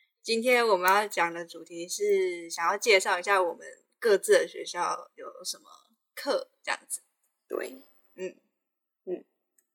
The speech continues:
Speaker 2: 我先从大一开始讲好了，因为我们大一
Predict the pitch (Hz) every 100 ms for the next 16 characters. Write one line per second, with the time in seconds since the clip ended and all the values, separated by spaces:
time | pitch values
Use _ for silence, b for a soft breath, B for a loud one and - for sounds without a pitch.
0 | _ - 185 180 180 214 220 180 170 190
1 | 185 170 170 160 160 160 - - - -
2 | - - _ _ _ _ _ 233 240 190
3 | 180 220 202 185 - 190 190 190 196